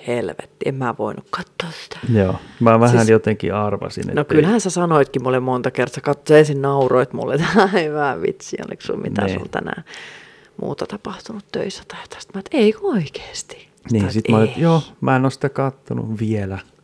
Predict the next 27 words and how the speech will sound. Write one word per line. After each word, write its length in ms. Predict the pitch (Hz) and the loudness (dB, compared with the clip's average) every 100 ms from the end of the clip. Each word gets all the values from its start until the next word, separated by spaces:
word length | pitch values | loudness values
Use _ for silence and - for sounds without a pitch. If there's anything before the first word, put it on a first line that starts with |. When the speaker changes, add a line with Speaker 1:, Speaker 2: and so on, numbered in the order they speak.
| - | -10
Speaker 1:
Niin. 340 | 165 160 151 _ _ _ _ _ _ _ _ - | -6 -4 -6 _ _ _ _ _ _ _ _ -8
Speaker 2:
Kyllä 160 | 101 101 | -4 -2
mä 80 | |
se 140 | 113 123 | 0 2
varmaan 360 | 117 110 107 | 2 2 2
jossain 360 | 101 101 104 98 | 2 -2 -4 -6
vaiheessa 300 | 101 101 180 | -6 0 4
Speaker 1:
Mut 40 | |
enhän 160 | 156 147 | 4 4
mä 140 | 165 | 2
vois 240 | 135 131 - | 4 2 0
sitä 180 | - 123 | 0 4
Speaker 2:
pyö-, 200 | 120 107 | 6 4
Speaker 1:
katsoa, 260 | - - | 2 4
siis 100 | 131 107 | 6 4
Speaker 2:
pyöräytän 420 | 104 101 101 101 | 2 0 -2 -2
loppuun 480 | 110 - - 110 104 | -4 -6 -8 -6 -6
tosta, 320 | 98 - - | -8 -8 -12
mut 140 | - - - | -12 -14 -20
tota 260 | - - 180 | -10 -4 4
Speaker 1:
Joo, 120 | 175 | 4
me 80 | 175 | 6
katsottiin 400 | 190 190 185 160 | 4 4 4 0
varmaan 180 | 165 156 | 0 0
kymmenen 440 | 180 156 135 135 | -2 0 -2 -2
viisitoista 480 | 135 135 - 104 - | 0 0 -2 -8 -8
minuuttia 340 | - 147 - | -14 -16 -14